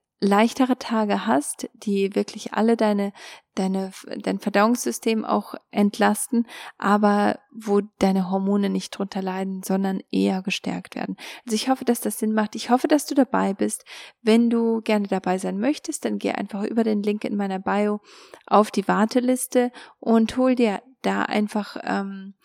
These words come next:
ja, über die E-Mails, die, die du in den nächsten Tagen dann bekommen wirst, den, ähm, kostenlosen Kurs und dann kannst du natürlich auch den, den Trimester Null Kurs starten, in dem wir dann ganz konkret darauf eingehen,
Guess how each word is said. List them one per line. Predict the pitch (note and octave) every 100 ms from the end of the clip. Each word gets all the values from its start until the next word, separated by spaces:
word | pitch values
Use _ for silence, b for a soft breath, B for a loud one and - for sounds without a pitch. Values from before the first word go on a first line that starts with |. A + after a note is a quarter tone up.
| B B -
ja, | A3+ G#3 -
über | A#3 A#3 A3+
die | A3 G#3 -
E-Mails, | A3+ A3+ A3
die, | - A3 A3 _ -
die | G#3+
du | G#3
in | G3+
den | G3+ G3
nächsten | G3+ - G3+
Tagen | - G3 G3
dann | F#3+
bekommen | G3+ - B3 B3+ A3+
wirst, | A3 G#3+ - B B B _ _ _ _ _ A3
den, | G3+ G3+ G3
ähm, | - F#3+ F#3+
kostenlosen | - A3 - G#3 G3+ G#3 G#3
Kurs | - D#4 D4+ -
und | A3 G#3+ -
dann | G#3 G#3+
kannst | A#3 G#3+ -
du |
natürlich | G#3 G3+ - G3 -
auch | F#3+ -
den, | G3+ G3 -
den | G3 G3+
Trimester | - G3 G3 - G3+
Null | G#3+ A#3+
Kurs | A#3 A3 G#3 -
starten, | G3+ G3 G3 A3 B B B -
in | G3+
dem | G3+ G#3 G#3
wir | G3
dann | F#3+ F#3
ganz | G3 G#3 A#3+ -
konkret | A3 - - G#3+ G#3
darauf | G3+ - G3+ -
eingehen, | - G3 G3 - G3